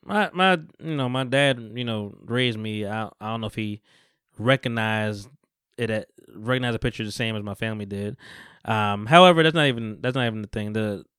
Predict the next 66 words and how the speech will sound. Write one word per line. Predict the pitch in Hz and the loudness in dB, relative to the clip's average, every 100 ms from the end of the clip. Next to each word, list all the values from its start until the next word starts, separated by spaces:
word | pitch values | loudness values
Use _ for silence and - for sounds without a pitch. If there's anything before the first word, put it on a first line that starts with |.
| _ | _
the | 120 | -8
thing | 110 160 | -2 0
I'm | 160 | 2
trying | 156 139 | 2 2
to | 131 | 2
get | 131 | -2
to | - 120 117 | 0 0 0
is | |
that, | 110 107 | -2 -2
like, | 107 107 | -2 -4
a-, | 104 110 - | -4 -8 -6
even | 143 156 160 | -4 0 0
after | 156 | 0
wearing | 139 139 139 | 0 0 0
all | 127 | 0
that, | 123 127 117 | 2 2 0
you | - 117 | -4 -6
know, | 110 | -4
and | 107 107 | -6 -10
it's | 101 | -12
funny | - 131 123 110 | -6 -4 -2 -4
because | 107 107 110 110 | -8 -8 -8 -6
next | 117 107 | -8 -6
day, | 120 123 117 113 - - - _ _ | -4 -2 -2 -6 -14 -20 -20 _ _
having | - 110 107 | -4 -2 -2
talks | 113 - | -4 -4
about | 104 | -6
relationships | 101 143 - 147 143 - | 0 0 2 2 2 0
and | 101 98 | -10 -6
conversation, | 113 107 101 143 135 139 131 | -6 -6 -2 0 0 -2 -2
whatever, | 131 131 123 | 2 2 0
and | 120 | -2
he's | 117 113 | -2 -4
like, | 113 117 | -4 -6
you | 175 | -4
know, | 180 175 185 220 - _ _ _ _ | -2 0 -2 -8 -18 _ _ _ _
and | - 269 | -4 2
we | 320 | 6
had | 190 | 6
a | |
few | 147 120 | 4 0
drinks, | 123 113 98 | -2 -4 -4
whatever. | 110 104 104 | -2 -2 -4
So, | 113 | -4
I | |
mean, | 110 113 | -6 -4
maybe | 131 143 139 | -2 0 0
he | 127 | -2
just | 120 - - - - - | -4 -12 -20 -20 -20 0
had | 131 113 | 4 4
a | |
little | 120 127 | 4 2
bit | 120 | 2
of | 117 | 0
liquid | 120 113 104 | 0 -4 -2
courage | 123 113 | 0 0
to | 107 | -2
deal | 113 110 | -2 -2
with | 107 | -2
it. | 104 | -4
But | 104 107 | -4 -6
he's | 127 | -4
like, | 127 160 | -6 -4
you | |
know, | 160 160 | -4 -2
you, | 165 170 | -2 -6